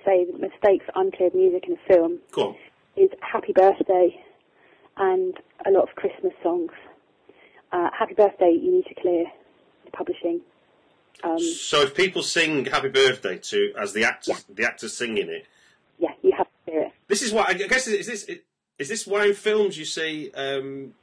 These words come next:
Speaker 2: the people singing some ridiculous version of "Happy Birthday," which isn't the song. It's like,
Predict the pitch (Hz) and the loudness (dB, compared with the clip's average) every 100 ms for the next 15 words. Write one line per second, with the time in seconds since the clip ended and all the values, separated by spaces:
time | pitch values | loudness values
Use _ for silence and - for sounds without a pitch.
0 | _ - 127 127 _ _ _ 160 143 135 | _ -6 -4 -4 _ _ _ -10 -10 -10
1 | - 131 117 135 117 127 - 110 104 123 | -4 -4 -4 -8 -8 -10 -10 -14 -4 0
2 | 135 123 98 92 92 92 - 95 - 113 | 2 0 -10 -12 -10 -10 -8 -10 -10 -16
3 | 101 101 - 113 80 73 80 - 92 85 | -14 -12 -8 -10 -10 -18 -18 -14 -14 -14